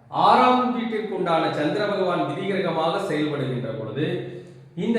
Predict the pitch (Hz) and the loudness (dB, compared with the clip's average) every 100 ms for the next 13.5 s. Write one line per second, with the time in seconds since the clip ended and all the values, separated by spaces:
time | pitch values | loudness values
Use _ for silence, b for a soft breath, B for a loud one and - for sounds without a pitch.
0 | - 196 240 269 247 - 190 180 - - | 2 2 4 6 6 4 2 4 2 2
1 | - 156 185 233 233 202 175 160 208 190 | -4 -6 -2 -2 -2 -2 0 0 -2 -2
2 | 190 151 151 147 - - - - - 254 | 0 2 2 0 -2 -2 -4 -2 2 2
3 | - 135 - - 165 165 233 196 185 165 | 2 0 -4 -4 -4 2 2 2 0 2
4 | 160 151 254 247 175 156 151 - - 135 | 0 -2 -4 -4 0 0 0 0 -2 -4
5 | - 123 113 107 - B B B B 180 | -4 -4 -4 -6 -10 B B B B 0
6 | - 302 254 214 196 196 208 240 - - | 4 4 4 0 0 0 0 0 0 -6
7 | - - - 156 196 233 233 226 247 - | -12 -10 -4 0 2 4 4 6 6 4
8 | 220 202 196 214 - 254 180 - 247 247 | 2 0 2 0 0 -2 -2 2 4 6
9 | 233 233 240 233 233 208 202 196 185 180 | 4 4 2 2 4 2 2 0 2 2
10 | 160 - B B B - 160 220 233 240 | 2 0 B B B -8 2 4 6 6
11 | 233 240 240 208 208 202 196 190 190 196 | 6 4 4 2 0 0 0 0 0 0
12 | 170 170 165 160 - 147 147 - 214 202 | 0 2 2 0 0 -2 2 2 4 2
13 | 185 175 185 190 | 0 0 2 0